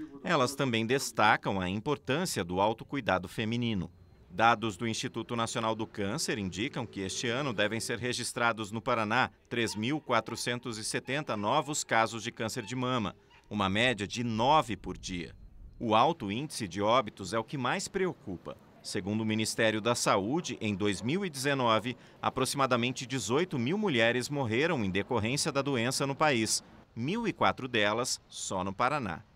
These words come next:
Segundo a Secretaria de Estado da Saúde, por ano no Paraná são realizados setecentos e vinte mil exames para identificar o câncer de colo de útero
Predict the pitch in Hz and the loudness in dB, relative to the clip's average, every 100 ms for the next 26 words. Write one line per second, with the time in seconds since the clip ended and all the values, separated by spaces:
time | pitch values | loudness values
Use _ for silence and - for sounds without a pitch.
0 | - - 170 151 214 180 - 156 143 143 | -8 -2 -2 0 0 2 2 0 2 2
1 | 127 113 117 113 104 110 - 117 117 170 | 2 0 0 2 4 2 4 4 4 0
2 | 190 214 - 190 131 147 202 139 107 104 | -4 -4 2 4 6 6 2 0 6 6
3 | 101 107 143 135 123 117 101 110 113 - | 6 4 2 0 0 0 4 6 6 2
4 | 120 - 131 131 117 120 101 135 - 127 | -2 -2 -4 -2 -4 -4 -4 -4 -4 -2
5 | 135 135 101 120 139 107 - - - 123 | -2 0 4 4 4 0 -4 -10 4 6
6 | 127 131 139 - 143 139 143 - 143 143 | 8 6 0 -2 4 6 6 4 0 2
7 | 151 135 147 151 147 135 156 147 151 117 | -2 -4 2 6 6 4 4 4 4 4
8 | 82 | 2